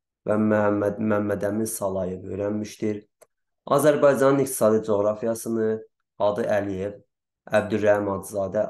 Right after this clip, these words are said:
Asəf Nadirov, Xəzər dənizini isə Qasımgül öyrənmişdir.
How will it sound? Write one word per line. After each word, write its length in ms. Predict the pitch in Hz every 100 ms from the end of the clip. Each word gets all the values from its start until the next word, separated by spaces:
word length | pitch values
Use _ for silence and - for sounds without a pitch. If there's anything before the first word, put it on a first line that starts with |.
| 104 101
Asəf 320 | 101 101 104
Nadirov, 600 | 95 95 135 135 127 127 - _ _ _ -
Xəzər 360 | 120 139 139
dənizini 400 | 127 110 98 101
isə 240 | 101 98 95 95 110 117 _ _ _ _
Qasımgül 800 | 98 92 107 101 95 90 92 107 101 _ _ _ _ -
öyrənmişdir. 760 | 90 92 - - - - -